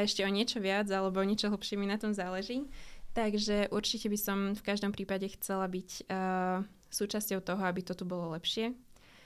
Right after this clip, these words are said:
A, ale na druhej strane si uvedomujem, že by bolo veľmi užitočné, ak by som načerpala možno, že skúsenosti niekde ďalej v rámci nejakej stáže možno alebo nejakého ďalšieho pobytu. Takže uvidíme, ako to, ako to celé vyjde. Je to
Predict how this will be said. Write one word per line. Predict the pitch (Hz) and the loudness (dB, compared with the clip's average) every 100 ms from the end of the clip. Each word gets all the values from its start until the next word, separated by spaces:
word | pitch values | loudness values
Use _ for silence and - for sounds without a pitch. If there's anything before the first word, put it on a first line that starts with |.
| - - - | -20 -20 0
A, | 185 190 190 196 196 196 190 190 190 - | 4 6 6 4 4 4 4 4 2 4
ale | 202 196 | 4 6
na | 202 | 2
druhej | 202 220 | 2 0
strane | 208 - 196 190 190 196 | 0 -2 -2 0 -2 -2
si | 208 208 | -2 -2
uvedomujem, | 190 190 190 190 190 | 0 0 0 0 0
že | 196 | 0
by | 185 | -2
bolo | 185 185 185 | 0 2 2
veľmi | 185 185 185 185 | 2 2 2 2
užitočné, | 185 196 190 - 208 | 0 -2 -2 -2 -2
ak | |
by | 190 | -4
som | 190 190 | -4 -2
načerpala | 185 - - 190 185 | -4 -6 -6 -2 -2
možno, | 185 185 | -2 -2
že | 190 190 190 | -2 0 -2
skúsenosti | - - 185 190 196 - 202 190 - - | -2 -4 -2 -2 -4 -6 -4 -6 -6 -4
niekde | 196 196 | -2 -2
ďalej | 190 180 190 208 | 0 0 2 0
v | 190 | 0
rámci | 190 - | -2 -4
nejakej | 185 180 190 | -6 -4 -6
stáže | - 196 214 214 | -2 -2 0 2
možno | 208 202 202 196 | 2 0 -2 -2
alebo | 196 185 | -4 -2
nejakého | 190 190 196 | -2 -2 -4
ďalšieho | 190 180 196 196 | -4 -2 -2 -2
pobytu. | 180 180 185 190 202 - - - - | -2 -4 -2 -2 -4 -8 -18 -16 -4
Takže | 214 208 208 | 0 2 2
uvidíme, | 202 190 185 | 2 2 2
ako | 202 | 0
to, | 202 185 | 0 0
ako | 175 190 202 | 0 -2 0
to | 185 185 | -2 -2
celé | 208 185 | -2 -2
vyjde. | 180 175 180 | -2 0 2
Je | 175 | 2
to | 180 | 0